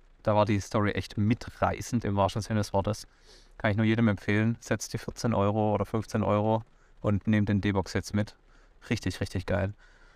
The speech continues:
Ähm, deswegen würde ich Ihnen aufgrund von D-Box noch eine acht geben. Der Film selber hätte wahrscheinlich für mich eine sieben. Aber ich muss die Gesamtexperience bewerten. Deswegen acht von zehn.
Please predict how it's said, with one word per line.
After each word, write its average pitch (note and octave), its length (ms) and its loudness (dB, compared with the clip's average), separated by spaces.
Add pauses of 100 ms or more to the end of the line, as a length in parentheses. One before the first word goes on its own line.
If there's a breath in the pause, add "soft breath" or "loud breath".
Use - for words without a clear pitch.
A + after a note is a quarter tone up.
(340 soft breath)
Ähm, G#2 520 4 (960)
deswegen A#2+ 420 2
würde A2+ 180 4
ich - 80 -4
Ihnen A#2+ 180 4
aufgrund C3 540 0
von B2+ 180 0
D-Box A#2+ 720 -2 (1300)
noch A#2 300 2
eine G#2+ 160 2 (160)
acht - 340 -2
geben. D3 280 2
Der C3+ 100 2
Film A#2+ 180 2
selber A2+ 340 2
hätte A2+ 220 -2
wahrscheinlich G#2 580 0
für G#2+ 140 0
mich G2+ 200 -2
eine G2+ 100 -2
sieben. E3 480 0 (680)
Aber A#2 320 4
ich G#2+ 120 -2
muss G#2+ 140 -2
die A2+ 80 0
Gesamtexperience A#2+ 880 0
bewerten. A2+ 440 -2 (540 soft breath)
Deswegen A2 280 0
acht A2 260 2
von A#2 160 0
zehn. C#3 360 0